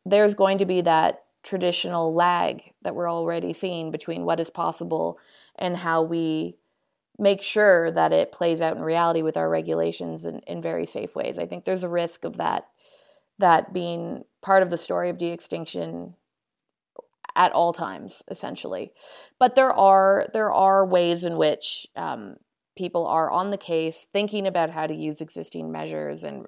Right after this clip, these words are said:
and for example, um, in the United States,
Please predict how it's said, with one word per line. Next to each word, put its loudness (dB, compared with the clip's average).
and -14
for 0
example, -4
um, -8
in -8
the -2
United -4
States, -8